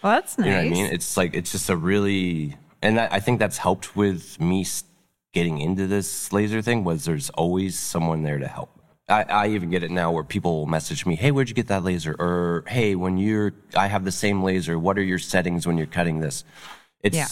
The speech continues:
Speaker 2: no problem to kinda hand over your secrets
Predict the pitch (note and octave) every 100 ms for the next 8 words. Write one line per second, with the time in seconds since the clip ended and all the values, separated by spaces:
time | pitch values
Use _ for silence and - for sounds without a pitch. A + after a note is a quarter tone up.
0 | C3+ - E2+ F#2+ G2+ A#2+ A#2+ G2 G2 F#2+
1 | E2+ D#2+ E2+ D#2 D2+ D2 - _ _ _
2 | _ E2+ D#2+ D2 E2 D#2+ E2 D#2 D#2 D2+
3 | - - E2 D#2 C#2+ - - - -